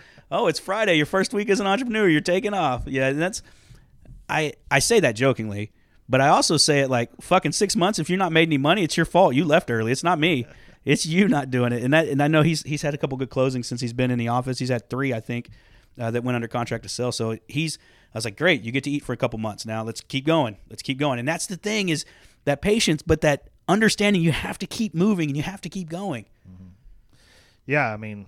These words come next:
Speaker 2: you're a hundred percent right. You gotta keep going, and, um, but you do have to have that patience. And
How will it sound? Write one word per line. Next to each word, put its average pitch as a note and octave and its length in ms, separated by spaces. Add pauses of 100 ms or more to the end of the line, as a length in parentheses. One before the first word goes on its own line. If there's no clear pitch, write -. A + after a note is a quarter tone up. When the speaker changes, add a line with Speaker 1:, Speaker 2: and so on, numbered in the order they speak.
(240)
Speaker 2:
you're G#2+ 140
a - 20
hundred B2 160
percent A#2 180
right. A2 160
You F#2 100
gotta G2 180
keep G2+ 200
going, A2 300
and, F2 180 (600)
um, E2+ 260
but F#2 160
you G2+ 60
do G#2+ 200
have A2 180
to G#2+ 80
have G#2 220
that G2 180
patience. F#2+ 440
And F2+ 200